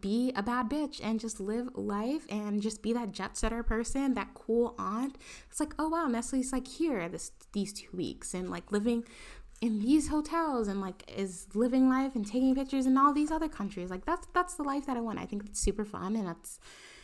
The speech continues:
um, something that's very on brand for me. And, you know, you already know a White Claw is in hand when I'm doing all of that. So yeah, that's, that's my ultimate goal in life. And then lastly,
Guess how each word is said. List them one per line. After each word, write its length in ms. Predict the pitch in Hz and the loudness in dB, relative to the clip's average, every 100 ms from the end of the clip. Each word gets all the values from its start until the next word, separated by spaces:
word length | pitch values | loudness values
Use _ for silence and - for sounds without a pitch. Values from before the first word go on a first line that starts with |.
| - - | -20 -8
um, 420 | 190 190 175 175 | -2 -2 -2 -4
something 460 | 175 - 208 202 202 | -4 0 0 2 0
that's 180 | 190 - | 0 -2
very 260 | 180 185 | -2 0
on 200 | 185 180 | 0 0
brand 320 | 175 147 165 - | -2 -2 -4 -4
for 120 | 185 | -2
me. 300 | 170 214 294 | 0 2 4
And, 100 | 226 | 6
you 120 | 277 | 4
know, 180 | 214 226 | 4 0
you 300 | 208 240 - | 0 0 0
already 300 | 240 254 277 | 0 2 4
know 200 | 240 254 - | 2 2 0
a 80 | |
White 300 | 214 - 233 | 0 0 -4
Claw 240 | - 247 240 | -4 -4 2
is 180 | 220 220 | 4 4
in 200 | - 233 | 2 2
hand 540 | 175 - 247 330 247 | 0 0 4 6 4
when 160 | 185 190 | 0 0
I'm 160 | 214 214 | 0 2
doing 340 | 214 302 202 | 4 4 4
all 140 | 156 | -2
of 100 | 165 165 | -6 -8
that. 260 | - - | -8 -6
So 120 | - 262 | -4 0
yeah, 220 | 381 240 | 2 2
that's, 400 | 180 208 - - - | 2 -2 0 0 0
that's 260 | 269 - | -2 -4
my 160 | 311 285 | -6 -2
ultimate 300 | 208 208 196 | -2 -2 -4
goal 160 | - 82 | -4 -6
in 100 | 85 | -6
life. 240 | - 190 - - - - - - - | -6 -8 -14 -20 -18 -20 -20 -20 -2
And 100 | 277 | 0
then 160 | 339 247 | 2 2
lastly, 960 | 170 196 - - - 330 330 330 339 | 0 0 -2 -8 -2 0 2 2 -2